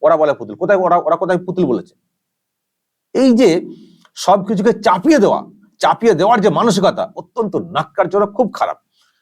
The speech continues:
আমি আবারও বলছি শেষে, দর্শক, আমাদের নিজেদের দায়িত্ব শান্তি বজায় রাখা। শান্তি বজায় রাখবেন, নিশ্চয়ই প্রতিবাদ করবেন, যা হয়েছে তার প্রতিবাদ নিশ্চয়ই করবেন। এই ধরনের ঘটনা আর যাতে না ঘটে, সেটাও আমাদেরকে দেখতে হবে।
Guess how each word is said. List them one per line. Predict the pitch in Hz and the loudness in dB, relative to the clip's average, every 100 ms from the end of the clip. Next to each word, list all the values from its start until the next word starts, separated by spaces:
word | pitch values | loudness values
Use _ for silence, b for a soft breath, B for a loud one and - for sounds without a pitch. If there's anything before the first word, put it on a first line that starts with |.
| _ | _
আমি | 101 107 | -6 0
আবারও | 127 185 220 | 2 2 2
বলছি | 208 190 | 0 0
শেষে, | 196 196 202 | -2 0 0
দর্শক, | 196 202 202 - 175 - | -4 0 0 0 -8 -4
আমাদের | 117 147 160 | -2 0 0
নিজেদের | 113 123 135 | -4 -6 -6
দায়িত্ব | 107 104 107 - - _ _ | -4 -4 -4 -10 -12 _ _
শান্তি | - 117 110 107 | -10 -8 -8 -8
বজায় | 90 87 87 | -6 -6 -6
রাখা। | - 73 - _ | -10 -18 -20 _
শান্তি | - 123 113 147 | -8 -6 -4 -2
বজায় | 120 135 | 0 2
রাখবেন, | 143 143 170 - | 0 0 -4 -6
নিশ্চয়ই | 202 - 220 | -8 -2 0
প্রতিবাদ | 151 120 120 - | -2 -2 -2 -2
করবেন, | 123 110 117 - | -6 -4 -6 -8
যা | - 104 | -4 -4
হয়েছে | 110 113 117 | -2 -6 -4
তার | 117 | -6
প্রতিবাদ | - 98 104 104 | -8 -12 -8 -8
নিশ্চয়ই | 92 - 202 | -8 -4 -4
করবেন। | - - 185 - _ _ | -2 -6 -8 -16 _ _
এই | 110 | -6
ধরনের | 117 123 123 | -4 -4 -4
ঘটনা | 101 120 123 - - | -4 -4 -4 -4 -6
আর | 104 | -6
যাতে | 110 117 | -6 -8
না | 101 113 | -6 -6
ঘটে, | 113 127 | -6 -8
সেটাও | - 104 151 | -10 -4 -4
আমাদেরকে | 113 110 101 | -2 -6 -8
দেখতে | 90 101 - | -10 -10 -2
হবে। | 147 | -2